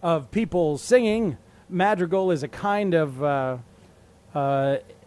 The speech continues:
older singing form. Like, a madrigal is a specific kind of, uh, choral construction, and so they would name singers that. So every time I, I look at Nick Madrigal, I,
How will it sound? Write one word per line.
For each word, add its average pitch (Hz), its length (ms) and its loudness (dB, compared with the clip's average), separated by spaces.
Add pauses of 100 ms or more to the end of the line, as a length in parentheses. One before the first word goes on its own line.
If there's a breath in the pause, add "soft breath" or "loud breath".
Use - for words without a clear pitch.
(300)
older 180 760 6 (120)
singing 185 680 2
form. 208 760 2 (800)
Like, 151 260 -2
a 185 140 2
madrigal 170 640 2
is 143 160 0
a 143 60 -2
specific 156 560 -4
kind 156 360 -4
of, 131 260 -4
uh, 135 280 -2
choral 170 500 2 (760 loud breath)
construction, 190 960 2 (100)
and 160 140 -2
so 151 540 2 (680 soft breath)
they 208 60 -6
would 143 140 -4
name 151 200 0
singers 208 300 4
that. 160 160 4
So 196 120 4
every 220 160 6
time 220 240 2
I, 165 140 6
I 160 100 0
look 190 240 2
at 170 100 -2
Nick 160 200 -2
Madrigal, 151 560 0
I, 131 120 0